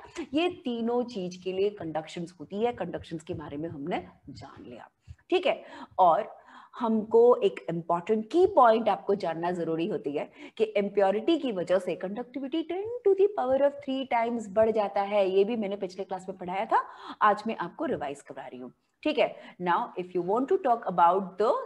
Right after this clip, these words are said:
sigma of the, uh, semiconductors, it will be equal to sigma E into, uh, sigma of the electrons, यानी conductivity of the electrons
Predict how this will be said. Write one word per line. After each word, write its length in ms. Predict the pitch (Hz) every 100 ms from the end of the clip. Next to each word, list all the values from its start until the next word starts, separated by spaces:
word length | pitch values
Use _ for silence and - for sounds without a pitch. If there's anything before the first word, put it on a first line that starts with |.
| -
sigma 800 | - 208 180 185 208 254 277 -
of 400 | 170 160 175 180 - - _ 165 214
the, 80 | 254 - - - _ _ -
uh, 220 | 208 202 196 220
semiconductors, 920 | 349 311 349 302 190 160 - 175 196 196
it 120 | 175 185
will 140 | 175
be 120 | 185 180 165
equal 300 | - 156 143 -
to 100 | 233 587 587 - _ _ -
sigma 460 | - 269 233 254 269
E 120 | 226 220 208
into, 240 | 185 185 415 554 - _ _ _ - _ _ -
uh, 320 | 175 170 160 - - _ _ _ _ _ _ _ _ _ _
sigma 400 | 190 262 233 269 277
of 60 |
the 120 | 254 165
electrons, 580 | 160 160 233 277 523 - 170
यानी 200 | 175 180
conductivity 520 | 180 180 185 208 202
of 120 | 160
the 100 | 160
electrons 460 | 156 156 220 226